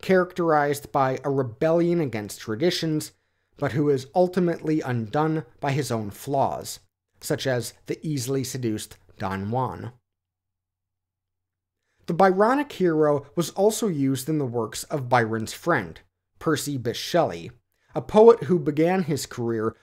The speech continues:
writing Gothic novellas, but in time evolved his works to his growing political radicalism.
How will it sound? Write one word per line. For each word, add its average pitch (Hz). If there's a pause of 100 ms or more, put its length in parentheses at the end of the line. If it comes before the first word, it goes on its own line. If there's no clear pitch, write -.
writing 160 (100)
Gothic 139
novellas, 123 (440)
but 165
in 156
time 170 (140)
evolved 175
his 202
works 135 (120)
to 156
his 160
growing 156
political 110
radicalism. 107